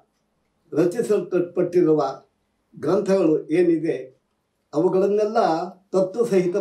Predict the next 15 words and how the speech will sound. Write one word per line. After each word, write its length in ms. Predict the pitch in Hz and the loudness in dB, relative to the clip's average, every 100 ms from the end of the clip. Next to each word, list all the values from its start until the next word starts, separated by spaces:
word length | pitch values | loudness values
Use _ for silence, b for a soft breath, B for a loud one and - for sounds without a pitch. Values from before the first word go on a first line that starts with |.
| - | -4
ಪ್ರಚಾರ 320 | 151 208 214 196 180 | -4 -2 0 2 2
ಮಾಡಬೇಕು 420 | 165 156 156 156 156 | 2 0 0 0 -2
ಅನ್ನೋ 160 | 139 135 | -2 -2
ದೃಷ್ಟಿಯಿಂದ, 520 | 151 - 180 139 139 160 - - _ _ _ _ _ _ _ _ _ _ _ _ _ | -4 0 0 0 -2 -6 -6 -14 _ _ _ _ _ _ _ _ _ _ _ _ _
ಈಗ 100 | 165 180 | -2 0
ರಾಮನವಮಿ 500 | 170 214 220 208 190 165 | 2 2 2 4 4 2
ಬರ್ತಾ 240 | 156 190 175 | -2 0 0
ಇದೆ 140 | 160 147 | 0 -4
ಅಂತ 160 | - 165 - - _ _ _ _ _ _ _ _ - | -2 -4 -4 -10 _ _ _ _ _ _ _ _ -6
ರಾಮನವಮಿ 500 | 151 226 233 220 202 - | -2 -2 0 2 2 2
ಪ್ರಯುಕ್ತ 280 | 175 175 202 185 | 0 0 2 2
ನಮ್ಮಿಂದ 340 | 156 165 170 156 131 - _ _ _ _ _ _ _ 165 | 4 2 0 -4 -4 -10 _ _ _ _ _ _ _ -8
ಯುದ್ಧಕಾಂಡವನ್ನ 840 | 196 254 226 208 190 175 165 180 208 - - _ _ | -2 -2 2 0 2 2 2 2 0 -4 -10 _ _
ಸ್ವಲ್ಪ 180 | 175 175 156 - _ _ _ _ _ _ - | -8 -4 -4 -6 _ _ _ _ _ _ -6
ಸಂಕ್ಷಿಪ್ತವಾಗಿ 800 | 262 269 262 - 226 202 196 | -4 -2 -4 0 0 2 2